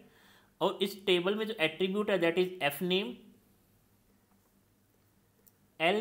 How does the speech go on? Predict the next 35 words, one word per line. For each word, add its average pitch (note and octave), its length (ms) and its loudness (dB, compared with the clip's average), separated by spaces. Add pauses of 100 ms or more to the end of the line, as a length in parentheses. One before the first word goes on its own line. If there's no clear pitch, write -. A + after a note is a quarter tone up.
name G3 300 0 (1400)
and A#3 240 -2
marks। G#2+ 400 -2 (1500)
सपोज A#3 540 4
करो G#3 180 2
अब A3 400 0
आपको F3+ 420 6 (260)
इस A#3 220 -8
टेबल F#3+ 300 2
के G#3+ 100 -4 (160)
एट्रीब्यूट्स F#3 480 -2
का G#3 140 0
नेम D#3+ 300 0
चेंज - 520 -10
करना A2 240 -4
है, G#2+ 160 -6
that D3 200 2
is A3 200 -2 (1040)
इस - 200 -2 (520)
टेबल F3 260 2
का G#3+ 100 4
नेम G3+ 300 2
अब A3+ 240 -4
एस F3 260 2
है, A#2 120 0
क्योंकि D#3 280 -4
इंटरमीडिएट F3+ 680 0
रिजल्ट F#3 280 0
होल्ड F3+ 260 0 (420)
कर E3+ 140 0
रखा E3 220 0
है E3+ 100 2
इस E3+ 140 -4
टेबल D#3 340 0
ने। F#3 100 0